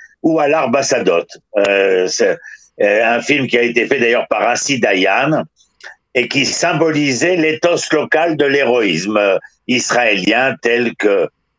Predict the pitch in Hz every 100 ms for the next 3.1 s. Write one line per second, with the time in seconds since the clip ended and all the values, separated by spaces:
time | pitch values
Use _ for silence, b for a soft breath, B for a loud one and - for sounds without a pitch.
0 | _ - - 123 110 120 - 160 143 143
1 | 139 151 156 156 104 117 110 98 95 92
2 | 139 156 117 101 101 92 156 110 110 127